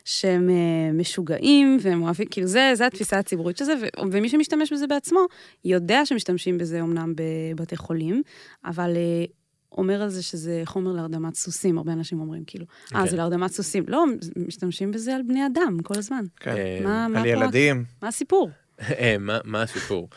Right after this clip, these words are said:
Speaker 1: איך זה
Speaker 2: אה,
Speaker 1: נהיה של סוסים?
Speaker 2: הוא, אולי, סוס-, זה,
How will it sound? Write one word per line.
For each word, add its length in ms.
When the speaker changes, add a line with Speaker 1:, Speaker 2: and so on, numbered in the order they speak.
Speaker 1:
איך 100
זה 120
Speaker 2:
אה, 40
Speaker 1:
נהיה 220
של 120
סוסים? 560
Speaker 2:
הוא, 140
אולי, 160
סוס-, 340
זה, 320